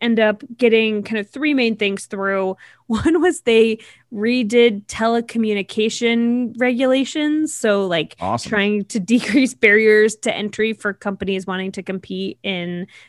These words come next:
Speaker 1: um, like, basically internet. We hadn't redone that since the thirties, so they did that. Great. They passed the Defense of Marriage Act, so really important stuff. Way to go, guys,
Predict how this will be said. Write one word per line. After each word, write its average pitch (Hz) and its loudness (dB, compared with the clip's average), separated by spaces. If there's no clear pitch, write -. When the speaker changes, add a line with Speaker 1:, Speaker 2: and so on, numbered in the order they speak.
Speaker 1:
um, 165 -6
like, 170 -8
basically 180 -6
internet. 190 -2
We 208 -2
hadn't 180 -8
redone 180 -8
that 175 -8
since 190 -12
the 170 -18
thirties, 170 -6
so 208 -10
they 175 -6
did 165 -12
that. 170 -4
Great. 170 -4
They 226 6
passed 226 0
the 254 2
Defense 226 0
of 208 2
Marriage 202 4
Act, 233 2
so 220 2
really 208 0
important 208 -6
stuff. 220 -2
Way 220 0
to 208 -2
go, 208 0
guys, 196 2